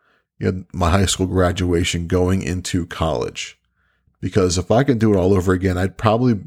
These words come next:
go, go into college being much more jacked than I was, because I was kind of, like, thick during the summertime, and, um, and I ended up getting, like, more muscular and cut up during the fall.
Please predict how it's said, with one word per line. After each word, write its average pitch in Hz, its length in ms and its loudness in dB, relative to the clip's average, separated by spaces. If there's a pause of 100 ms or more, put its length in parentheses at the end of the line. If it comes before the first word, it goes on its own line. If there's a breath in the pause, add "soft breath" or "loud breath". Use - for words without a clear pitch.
(200)
go, 92 180 2
go 95 220 2
into 95 140 0
college 90 420 -2
being 87 220 -6
much 87 280 -4
more 98 180 -4
jacked 87 360 -2
than 98 120 -4
I 98 100 0
was, 104 360 0 (520 loud breath)
because 92 360 0
I 87 120 4
was 85 260 -2
kind 101 220 0
of, 90 140 -2
like, 87 200 -2
thick - 300 0
during 104 220 2
the 98 100 -2
summertime, 104 720 0 (500 soft breath)
and, 87 380 0
um, 80 460 0 (280)
and 95 140 0
I 90 60 0
ended 104 180 2
up 95 60 -14
getting, 98 300 2
like, 85 220 -4 (720)
more 107 240 2
muscular 98 640 2
and 82 120 -6
cut - 160 -2
up 92 160 -2
during 92 260 -2
the 90 60 -6
fall. 107 720 -2